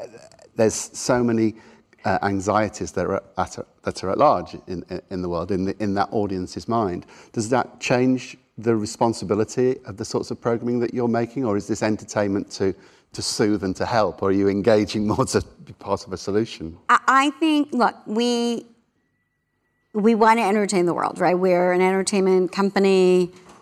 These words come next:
Speaker 2: We wanna make great series and unscripted and doc series and films and everything, and we want to entertain. And we also know that people have different tastes and different moods.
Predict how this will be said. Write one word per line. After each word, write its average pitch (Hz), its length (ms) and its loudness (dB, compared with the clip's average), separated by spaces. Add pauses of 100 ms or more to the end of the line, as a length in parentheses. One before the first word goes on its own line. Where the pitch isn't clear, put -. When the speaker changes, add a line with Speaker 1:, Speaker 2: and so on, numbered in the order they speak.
(120)
Speaker 2:
We 190 180 4
wanna 185 300 4
make 180 500 2
great 170 460 4 (1120)
series 185 560 4
and 180 80 4
unscripted 180 580 2
and 170 100 0
doc 180 180 0
series 175 480 2
and 170 200 -2
films 202 520 4
and 190 120 4
everything, 190 280 2
and 180 80 4
we 180 100 4
want 180 340 2
to 190 80 -2
entertain. 170 600 0 (380)
And 208 360 4
we 208 160 2
also 220 260 2
know 202 220 2
that 190 140 0
people 196 220 2
have 185 140 2
different 180 280 0
tastes 165 260 0
and 170 80 0
different 160 240 0
moods. - 480 -2